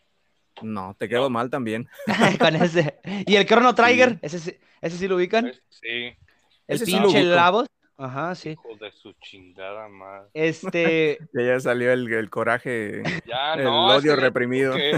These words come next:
Speaker 3: No,
Speaker 2: No.
Speaker 3: ¿sabes por qué lo? Bueno, yo en mi caso, yo lo odié, o, o llegué a odiar porque en diferentes partes del juego, o, o, o conforme vayas avanzando,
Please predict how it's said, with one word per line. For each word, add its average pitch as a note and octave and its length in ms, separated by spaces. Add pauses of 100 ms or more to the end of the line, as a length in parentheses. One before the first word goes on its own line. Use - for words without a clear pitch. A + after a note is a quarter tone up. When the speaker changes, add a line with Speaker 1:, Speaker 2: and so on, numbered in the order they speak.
(420)
Speaker 3:
No, B3 240
Speaker 2:
No. A#3 40
Speaker 3:
¿sabes D4+ 280
por A3 160
qué C4 100
lo? D4+ 200 (580)
Bueno, A#3+ 300
yo G3 160
en C4+ 60
mi C#4+ 120
caso, C4 340
yo A#3+ 160
lo C#4 140
odié, G#3+ 360
o, D3 80 (260)
o C#3+ 80
llegué D3 280
a A#3+ 60
odiar A3+ 280
porque E3+ 480
en E3 120
diferentes G#3+ 440
partes A3+ 480
del D#3 160
juego, A3 460 (340)
o, C3+ 140
o, C3+ 640
o B2+ 80
conforme C#3+ 460
vayas F3+ 280
avanzando, F3 480